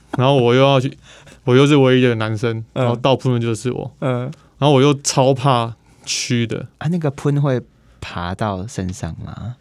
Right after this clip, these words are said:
Speaker 2: 像蚕宝宝？
Speaker 1: 不会，你只会某一天的夏天看到地板会很多像米粒的东西，
Speaker 2: 啊。
Speaker 1: 我一开始以为是米，
Speaker 2: 嗯。嗯。
Speaker 1: 然后就踩到我就嘣，然后近看，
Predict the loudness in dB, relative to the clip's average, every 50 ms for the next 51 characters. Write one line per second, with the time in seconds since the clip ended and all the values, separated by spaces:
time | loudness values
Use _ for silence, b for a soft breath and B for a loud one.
0 | _ _ -6 -2 -2 0 0 0 -2 0 2 2 4 6 6 6 6 4 4 2
1 | 2 2 4 4 6 6 6 4 2 -4 -12 -20 _ _ b b b b 0 2
2 | 4 4 4 4 4 6 6 6 6 4 2 4 4 4 4 4 4 2 2 2
3 | 2 0 0 0 2 2 2 2 2 2 0 2 2 2 2 2 2 2 2 0
4 | 0 2 4 4 6 6 4 4 2 2 0 2 4 4 4 4 2 0 -2 -2
5 | -4 -4 -6 -8 -2 2 4 4 6 6 4 4 4 4 4 4 2 2 2 2
6 | 0 0 -2 -4 -6 -10 -10 -8 -4 -2 -2 -2 -2 -4 -6 -8 b b b b
7 | b b _ -2 2 2 2 2 2 2 2 4 6 6 6 6 4 4 2 0
8 | -6 -4 _ 0 0 0 -4 _ _ _ _ _ _ _ -14 B B B B B
9 | B B B B B B B B B B B B B B B B B 0 0 0
10 | 0 0 0 2 2 2 2 2 2 2 2